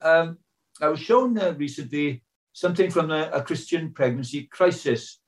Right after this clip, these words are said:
counselling centre, and they were talking about, uh, women who'd gone there having had abortions and were now deeply troubled, and, uh, they spoke about, uh,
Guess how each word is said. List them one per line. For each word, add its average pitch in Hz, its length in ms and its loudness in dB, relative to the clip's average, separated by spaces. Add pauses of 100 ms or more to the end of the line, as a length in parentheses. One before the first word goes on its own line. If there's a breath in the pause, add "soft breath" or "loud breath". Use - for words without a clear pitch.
(140)
counselling 127 500 -2
centre, 117 560 -2 (580)
and 127 140 0
they 131 60 6
were 131 80 2
talking 127 400 2
about, 123 340 0
uh, 127 100 -2
women 139 400 -2
who'd 117 380 -2
gone 127 260 2
there 139 240 0
having 120 360 -4
had 123 340 -2 (120)
abortions 127 680 0
and 107 140 -4
were 107 100 -14
now 117 340 0 (500)
deeply 107 340 -6
troubled, 175 520 4 (460)
and, 143 260 0
uh, 151 240 2 (300)
they 175 80 -2
spoke 151 340 0
about, 143 360 2
uh, 139 220 2